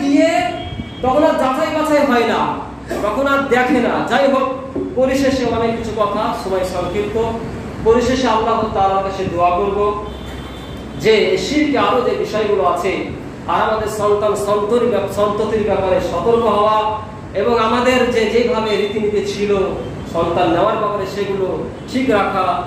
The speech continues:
আল্লাহ তাআলার কাছে তৌফিক যেন আল্লাহ তাআলা আমাদেরকে দেয়, এই বলে আমরা দোয়া করব। আগামীতে ইনশাআল্লাহ আরো বিষয় নিয়ে আলোচনা হবে।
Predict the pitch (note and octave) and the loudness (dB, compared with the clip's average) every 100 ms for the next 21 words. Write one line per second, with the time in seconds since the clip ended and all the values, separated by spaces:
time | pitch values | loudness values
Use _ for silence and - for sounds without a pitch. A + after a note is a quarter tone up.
0 | - - F#3+ G#3+ G3 F#3+ F3 F3 F#3 F#3+ | -8 -4 0 2 2 0 2 2 2 0
1 | F#3+ - F#3+ F3 F3 F#3+ - - - F#3+ | -4 -4 -4 -4 -4 -8 -12 -12 -2 0
2 | F#3 G#3+ - F3+ F3 F3 F3 F3 E3+ E3+ | 2 0 0 2 2 2 0 0 0 0
3 | E3+ F3 E3+ E3 F3+ F3+ F3 E3+ D#3+ D#3+ | 0 -2 -2 0 0 0 0 0 0 2
4 | F#3 F#3+ G#3+ G#3+ A3+ A3 - - - F3 | 2 2 2 2 0 0 -4 -8 -4 0
5 | A#3 A#3+ A#3+ A#3 A#3 A#3 A#3 A#3 A3+ A3+ | 2 2 4 4 4 2 2 2 2 2
6 | A#3 A3 A#3 A3 G#3+ G3 G3 A3 G#3 G#3+ | 2 0 -2 -2 0 0 -2 -2 -2 -4